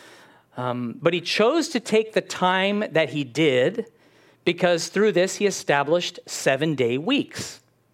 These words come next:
as we see. And this view is supported by the explanation of the fourth commandment in Exodus twenty, verse eleven. It says, "For in six days the Lord made the heavens and the earth, the sea and all that is in them, and rested the seventh day."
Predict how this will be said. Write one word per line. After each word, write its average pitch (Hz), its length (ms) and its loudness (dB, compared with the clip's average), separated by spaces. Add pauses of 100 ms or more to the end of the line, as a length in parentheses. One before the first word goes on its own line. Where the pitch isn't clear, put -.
(140)
as 127 220 0
we 127 160 -4
see. 135 400 -6 (1300)
And 147 120 0
this 165 160 0
view 190 220 2
is 180 120 -2
supported 214 460 2
by 160 160 2
the 170 140 -2
explanation 160 720 0
of 131 80 -2
the 135 80 0
fourth 262 340 0
commandment 127 380 -2
in 123 160 -4
Exodus 151 480 -6
twenty, 151 520 -2
verse 127 220 -2
eleven. 151 440 0 (340)
It 156 80 2
says, 165 240 0
"For 170 160 2
in 156 80 0
six 190 400 -4
days 165 380 2
the 151 120 2
Lord 151 260 2
made 147 220 2
the 143 60 2
heavens 220 500 -2 (140)
and 196 120 0
the 190 140 0
earth, 131 400 0
the 147 140 0
sea 214 480 -2
and 170 100 0
all 165 160 2
that 165 140 2
is 143 120 -2
in 151 140 0
them, 120 180 -2 (300)
and 123 220 -4
rested 160 400 0
the 151 80 2
seventh 139 400 -2
day." 101 360 -2